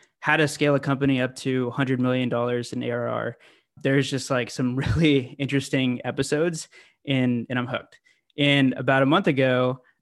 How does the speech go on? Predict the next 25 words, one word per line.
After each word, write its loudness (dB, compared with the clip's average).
David 2
had -4
Dina 4
join -2
him -4
on -6
the -8
podcast -8
to -20
talk -4
about -4
their 2
recent 2
decision -4
to -14
go -2
digital -8
first. -12
And 2
as -4
<laughs> -8
soon 0
as 0
I 4
saw 0